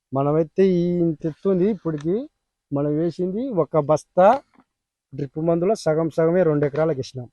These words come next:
వాళ్ళకు మనకు చూసుకుంటే ఏడు ఎనిమిది బస్తాలు తగ్గినాయి. స్ప్రేయింగ్ వచ్చేసి ఈ రెండు మాటలు కొట్టినాయి అంతే ఇప్పటికి స్టార్టింగ్ నుండి. ఈ వాళ్ళైతే దగ్గర దగ్గర ఒక పది మాటలు తక్కువ కొట్టలే, పక్కన ఆ పక్కన కానీ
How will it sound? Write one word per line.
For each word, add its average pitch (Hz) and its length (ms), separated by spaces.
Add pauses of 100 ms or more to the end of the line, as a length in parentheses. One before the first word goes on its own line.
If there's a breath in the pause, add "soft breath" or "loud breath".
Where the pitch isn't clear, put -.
(760)
వాళ్ళకు 175 420
మనకు 156 240
చూసుకుంటే 160 480
ఏడు 160 280
ఎనిమిది 156 260
బస్తాలు 170 280
తగ్గినాయి. 139 440 (420)
స్ప్రేయింగ్ 202 440
వచ్చేసి 202 400
ఈ 196 60
రెండు 170 220
మాటలు 175 240
కొట్టినాయి 139 300
అంతే 127 140
ఇప్పటికి 110 260 (640)
స్టార్టింగ్ 135 440
నుండి. 113 400
ఈ 127 120
వాళ్ళైతే 151 600 (460)
దగ్గర 139 240
దగ్గర 156 280
ఒక 147 340
పది 131 140
మాటలు 151 260 (160)
తక్కువ 147 240
కొట్టలే, 107 280 (500)
పక్కన 143 340
ఆ 147 180
పక్కన 147 320
కానీ 143 420